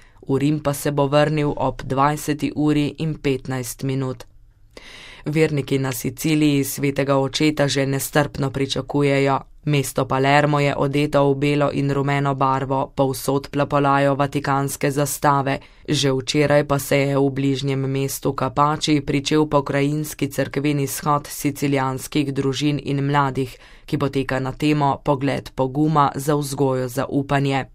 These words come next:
Približno tisoč tristo udeležencev zborovanja se je že danes popoldne odpravilo v Palermo, kjer bodo verniki v dvajsetih cerkvah, odprtih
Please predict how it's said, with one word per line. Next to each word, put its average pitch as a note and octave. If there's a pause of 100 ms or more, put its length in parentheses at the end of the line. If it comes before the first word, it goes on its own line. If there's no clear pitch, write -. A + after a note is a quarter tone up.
(200)
Približno C#3
tisoč C#3+
tristo C#3+
udeležencev C3+
zborovanja C3+
se C#3
je C3+
že C3
danes C#3
popoldne C#3
odpravilo C3+
v A#2+
Palermo, C3+ (240)
kjer C#3
bodo C3+
verniki C#3+
v C3
dvajsetih C#3
cerkvah, C#3
odprtih C3+